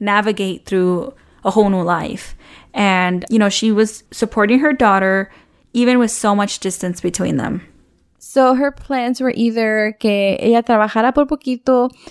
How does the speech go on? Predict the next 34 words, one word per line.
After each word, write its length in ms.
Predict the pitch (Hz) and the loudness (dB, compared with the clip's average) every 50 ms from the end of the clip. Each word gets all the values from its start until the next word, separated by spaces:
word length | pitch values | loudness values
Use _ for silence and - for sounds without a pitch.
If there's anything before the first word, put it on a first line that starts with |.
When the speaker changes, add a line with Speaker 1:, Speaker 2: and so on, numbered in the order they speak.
| - _ - | -20 _ -4
Speaker 2:
y 140 | - 240 240 | 0 4 4
al 100 | 233 220 | 4 4
rato 340 | 233 226 226 220 - 240 240 | 4 2 2 2 0 0 2
después, 580 | 254 254 - - - 220 226 214 - - - - | 2 0 0 -2 -2 -2 -2 -2 -6 -14 -12 -2
en 100 | - 226 226 | 0 2 2
el 100 | 220 214 | 2 2
futuro, 640 | 214 247 220 - 220 214 214 214 214 214 208 - - | 2 0 0 2 0 2 2 2 2 2 0 0 -4
se 220 | - - 233 226 | -2 0 0 0
traía 420 | 220 226 220 202 196 196 196 202 220 | 2 2 2 2 4 4 4 4 4
a 40 | 220 | 2
su 200 | - - 247 233 | 2 4 4 4
hija 380 | 214 208 202 - 214 208 214 - - | 4 2 0 -2 -2 -2 -2 -2 -2
a 100 | 190 190 | -4 -2
los 200 | 196 202 190 - | -2 -4 -6 -8
Estados 340 | - - 190 185 202 208 - | -4 0 2 2 2 4 6
Unidos 340 | 247 226 208 202 202 208 - | 6 6 6 4 0 -2 0
para 200 | - 208 202 196 | 0 0 0 0
que 120 | - 208 196 | 0 -2 -2
viviera 320 | 196 190 190 190 202 208 | 0 0 -2 -2 -2 -2
con 220 | - - 269 262 | 2 2 4 4
ella. 440 | 262 233 220 214 220 240 269 302 330 - - - - - - _ _ | 4 2 0 -2 -2 -2 -2 -2 -6 -8 -16 -20 -20 -20 -20 _ _
O 320 | - - 247 254 262 262 262 | 2 4 6 6 8 6 6
ya 200 | 233 247 240 240 | 6 4 4 4
después, 540 | 285 277 - - 262 254 254 262 269 240 | 2 0 0 -2 0 2 2 2 0 0
you 80 | 254 254 | 0 0
know, 160 | 247 233 226 | 2 2 2
that 140 | 220 226 220 | 2 0 -2
she 400 | - - 240 226 220 226 220 214 202 - - - | -2 -2 -2 -2 0 0 -2 -2 -4 -6 -10 -12
had 280 | 233 233 240 220 220 - | -6 -4 -2 -2 -2 -4
saved 320 | - - 247 247 254 254 | -2 0 0 2 2 2
up 100 | 262 254 | 0 -2
some 200 | - - 262 247 | -2 -4 -4 -2
money, 280 | 233 220 220 220 220 233 | -2 -2 -2 -2 -4 -4
she 400 | 220 - 226 220 214 208 - | -4 -4 -4 -4 -6 -6 -10